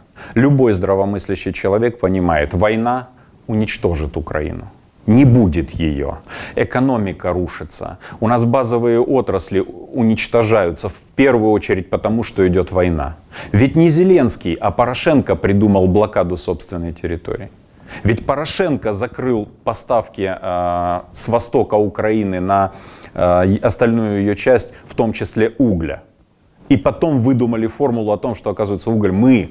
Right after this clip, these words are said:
Украина, должны у американцев или у белорусов покупать.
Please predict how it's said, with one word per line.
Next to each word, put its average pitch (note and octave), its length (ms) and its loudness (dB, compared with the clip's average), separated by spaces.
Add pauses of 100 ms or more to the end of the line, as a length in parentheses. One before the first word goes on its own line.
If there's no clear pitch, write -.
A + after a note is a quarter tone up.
Украина, A#2 580 2
должны G2 300 2
у G2+ 100 2
американцев G#2 680 0
или A2+ 120 6
у A#2+ 100 6
белорусов A#2 600 2
покупать. - 500 -6